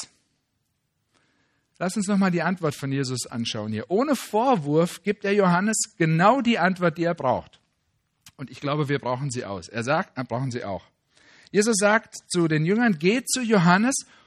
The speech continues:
und berichtet ihm davon, was ihr hört und was ihr seht.“ Johannes,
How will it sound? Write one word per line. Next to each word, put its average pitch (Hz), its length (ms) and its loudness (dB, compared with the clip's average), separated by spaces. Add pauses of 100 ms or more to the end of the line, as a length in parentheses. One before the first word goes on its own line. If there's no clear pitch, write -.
(140)
und 202 180 2
berichtet 208 580 0
ihm 233 200 2
davon, 202 420 2
was 180 240 0
ihr 107 280 -4
hört 175 600 0 (1300)
und 262 240 2
was 226 180 -2
ihr 208 120 2
seht.“ 139 480 -2 (3250)
Johannes, 151 640 0